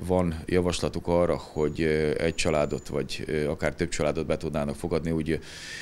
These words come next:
úgy, ö, tudják jelezni a polgármesteri hivatal, ö, részére, akár számomra, akár személyesen, akár, ö, akár üzenettel. Mi ezt figyelembe fogjuk venni.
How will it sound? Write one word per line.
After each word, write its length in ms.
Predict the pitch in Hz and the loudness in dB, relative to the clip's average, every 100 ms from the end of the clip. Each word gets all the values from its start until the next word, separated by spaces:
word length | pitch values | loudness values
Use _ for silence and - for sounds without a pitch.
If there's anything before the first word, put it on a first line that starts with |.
| - 113 - | -10 -10 -2
úgy, 320 | 87 90 87 | 2 2 6
ö, 220 | 87 82 | 6 6
tudják 400 | 82 98 87 80 | 4 4 6 6
jelezni 380 | 90 82 78 80 | 6 4 4 2
a 80 | 73 | 2
polgármesteri 520 | 85 82 80 78 87 | 2 2 2 2 2
hivatal, 460 | 82 80 80 76 73 - | 2 2 2 2 0 -4
ö, 460 | - 78 78 78 80 | 0 2 4 2 4
részére, 680 | 98 95 - 87 80 76 - | 6 6 4 4 4 0 -2
akár 340 | 82 80 78 | -2 2 2
számomra, 500 | - 92 87 82 85 | 4 2 4 2 4
akár 280 | 85 - 69 | 2 4 2
személyesen, 580 | - 90 85 78 - 76 | 2 2 4 4 2 0
akár, 500 | 73 73 71 76 78 | 0 2 2 2 -4
ö, 260 | - 78 78 | -2 0 2
akár 320 | - 82 76 85 | 0 0 0 2
üzenettel. 640 | 87 85 80 - 80 73 - - - | 2 0 0 0 0 0 -6 -12 0
Mi 100 | 95 | 2
ezt 120 | 87 | 4
figyelembe 400 | 101 87 80 80 | 4 4 4 2
fogjuk 320 | - 85 85 | 0 -2 0
venni. 300 | 92 92 107 | 2 4 4